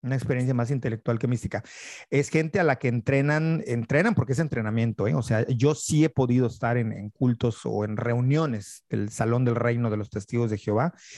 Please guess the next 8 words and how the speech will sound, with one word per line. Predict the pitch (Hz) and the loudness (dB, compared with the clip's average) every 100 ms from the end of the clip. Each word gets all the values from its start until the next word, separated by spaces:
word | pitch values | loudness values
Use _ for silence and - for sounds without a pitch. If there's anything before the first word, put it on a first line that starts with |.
| - - - - | -18 -18 -18 -8
y | - 127 123 117 123 | 0 4 4 4 2
es | 110 110 - | 0 -2 0
un | 160 | 0
entrenamiento, | 185 143 113 104 131 156 131 | 0 -2 -4 -2 -4 -2 -4
o | |
sea, | 117 131 113 110 - | 0 0 0 -2 0
cómo | 147 165 175 | 2 4 2
hablar. | 120 110 107 117 - | 2 2 2 0 -4